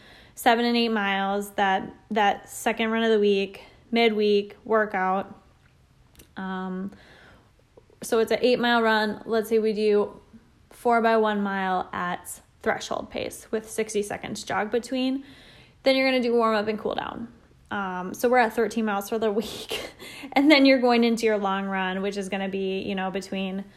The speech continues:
two and two and a half hours, most likely. So maybe that's thirteen, fourteen miles for you.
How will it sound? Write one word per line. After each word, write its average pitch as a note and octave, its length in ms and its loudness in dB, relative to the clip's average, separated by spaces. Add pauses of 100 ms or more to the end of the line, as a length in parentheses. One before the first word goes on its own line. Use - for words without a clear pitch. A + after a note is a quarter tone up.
(420)
two B3 160 2
and A3 100 0
two G#3+ 100 -6
and G3+ 80 -2
a G3 40 0
half F#3+ 160 -4
hours, - 380 -4
most - 200 -8
likely. - 420 -6 (1200)
So G3+ 440 0
maybe G3 340 -2
that's F3+ 300 -4
thirteen, G3 580 -4
fourteen - 380 -8
miles - 340 -8
for - 140 -10
you. - 260 -8